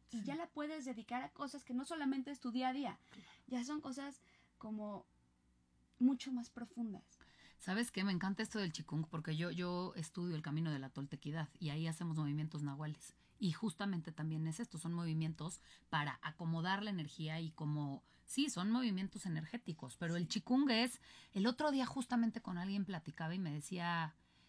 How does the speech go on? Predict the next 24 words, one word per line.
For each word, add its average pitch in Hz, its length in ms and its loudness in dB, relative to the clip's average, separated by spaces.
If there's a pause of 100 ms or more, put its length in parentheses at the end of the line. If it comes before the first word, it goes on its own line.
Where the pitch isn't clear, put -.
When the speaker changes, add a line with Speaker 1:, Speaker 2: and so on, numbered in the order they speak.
(120)
Speaker 2:
sí, 240 160 2
o 190 60 4
sea, 170 120 4
los 170 140 4
movimientos 185 460 4
nahuales 170 800 2 (540)
son 220 480 4 (240)
a 160 100 0
la 151 160 0
par 208 260 6
del 139 140 -4
Qigong. 196 440 -2 (340)
Es 175 120 -4
Speaker 1:
Sí. 262 60 4
Speaker 2:
una 269 200 6
cosa, 190 380 -2 (200)
y 175 140 6
sí, 247 280 8
cuando 156 320 2
yo 185 180 0
lo 277 140 0
practico, 151 720 -4 (380)
te 156 120 -4
cambia 208 500 6